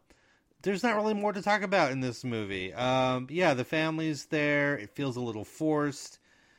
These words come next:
It's supposed to be a family movie. It's got some funny parts. Um, I'll tell you, Lib really enjoyed it.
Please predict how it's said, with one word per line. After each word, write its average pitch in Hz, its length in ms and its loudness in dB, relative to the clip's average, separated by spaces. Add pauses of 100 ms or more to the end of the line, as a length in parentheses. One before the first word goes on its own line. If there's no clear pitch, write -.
(300)
It's 120 180 -10
supposed 165 340 -2
to 147 60 -16
be 135 100 0
a 120 40 -2
family 156 420 -2
movie. 147 760 -2 (100)
It's - 560 -12
got 202 300 0 (160)
some 151 260 -6
funny 143 320 -4
parts. 151 720 -2 (160)
Um, 120 480 -8 (120)
I'll 165 100 -4
tell 226 140 2
you, 190 140 6
Lib 180 300 2
really 131 280 4
enjoyed 110 420 0
it. 170 240 0